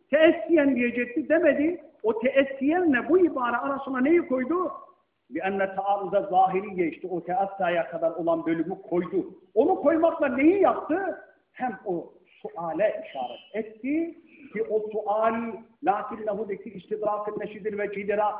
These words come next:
gerekçesi olur. Onu koydu, cevabı da koydu arasına.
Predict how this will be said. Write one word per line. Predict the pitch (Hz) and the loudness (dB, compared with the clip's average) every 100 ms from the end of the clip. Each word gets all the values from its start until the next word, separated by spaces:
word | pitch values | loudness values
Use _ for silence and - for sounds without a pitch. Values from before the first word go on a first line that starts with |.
| - - _ _ - | -12 -20 _ _ -4
gerekçesi | 202 214 220 208 | -2 -2 -6 -8
olur. | 247 226 247 - - - _ _ _ | -2 0 0 -4 -14 -20 _ _ _
Onu | 262 330 - | 4 4 6
koydu, | 294 302 339 370 359 - | 4 4 2 2 0 4
cevabı | 330 330 339 339 | 8 8 6 4
da | 320 | 2
koydu | 294 294 285 | 2 2 2
arasına. | 220 208 392 339 | 0 -2 -6 -10